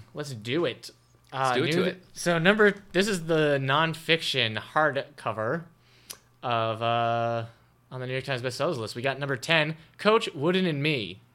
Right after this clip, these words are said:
Speaker 1: Oh, I guess Coach, it's Coach Wooden.
Speaker 2: Coach Wooden.
Speaker 1: Yeah.
Speaker 2: <laughs> Wooden is not a
Speaker 1: Yeah.
Speaker 2: third part of this
Speaker 1: So this is
Speaker 2: triad.
Speaker 1: the life-changing fifty-year
Speaker 2: Hi,
Speaker 1: friendship that
Speaker 2: I'm
Speaker 1: began
Speaker 2: Wooden.
Speaker 1: during, uh, Abdul Jabbar's student days at U C L A.
Speaker 2: Kareem Abdul-Jabbar?
Speaker 1: Yeah.
Speaker 2: Oh.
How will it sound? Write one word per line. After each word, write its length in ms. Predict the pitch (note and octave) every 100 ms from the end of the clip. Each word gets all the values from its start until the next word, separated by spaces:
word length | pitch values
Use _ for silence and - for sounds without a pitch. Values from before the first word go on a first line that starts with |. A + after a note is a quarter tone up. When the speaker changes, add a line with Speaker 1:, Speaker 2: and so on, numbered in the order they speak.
| _ -
Speaker 1:
Oh, 180 | C3+ G#2+
I 120 | A2
guess 180 | A#2 A2+
Coach, 480 | - A#2+ A#2 - - _ _ _ - G#2+ -
it's 140 | B2+
Coach 280 | - C3 G2+
Wooden. 280 | G#2+ A2+ F#2+
Speaker 2:
Coach 260 | C#3 C3 -
Wooden. 280 | A#2 A#2 A#2 - -
Speaker 1:
Yeah. 260 | C3+ F#2+ F3 - -
Speaker 2:
<laughs> 260 | - F3+ C3+
Wooden 340 | D3 C#3+ C3+
is 120 | B2+
not 200 | C3 B2+
a 40 | A#2
Speaker 1:
Yeah. 140 | A#2
Speaker 2:
third 280 | B2+ B2 A#2
part 200 | B2 A#2+
of 80 | G#2+
this 100 | F2
Speaker 1:
So 80 | C#3
this 120 | D3+
is 40 |
Speaker 2:
triad. 120 | - -
Speaker 1:
the 80 |
life-changing 560 | C3 C#3 C#3 D#3 C3+ B2
fifty-year 360 | C#3 B2+ B2 A#2+
Speaker 2:
Hi, 300 | E3+ G#3+ F3
Speaker 1:
friendship 140 | D#3
that 100 | G3
Speaker 2:
I'm 60 | C#4
Speaker 1:
began 180 | B3 G#3+
Speaker 2:
Wooden. 480 | G3+ C#3 C3+ C3+ B2+ - -
Speaker 1:
during, 400 | B2+ A#2+ A2 A2
uh, 400 | A2 G#2+ G2+ G2 -
Abdul 400 | A2 C3 C3+ B2+
Jabbar's 480 | A#2 A2+ A2+ A2+ G#2+
student 340 | - B2+ A#2
days 280 | A2 A2 G#2
at 120 | E2+
U 100 | G2
C 240 | A#2 A#2 G#2+
L 140 | G2
A. 200 | D2+ C2+ - _ _ - -
Speaker 2:
Kareem 220 | D3+ D3
Abdul-Jabbar? 520 | C3+ C#3 C3 A#2 D#4+ - _ -
Speaker 1:
Yeah. 140 | E3 - - _ _ -
Speaker 2:
Oh. 80 | B3+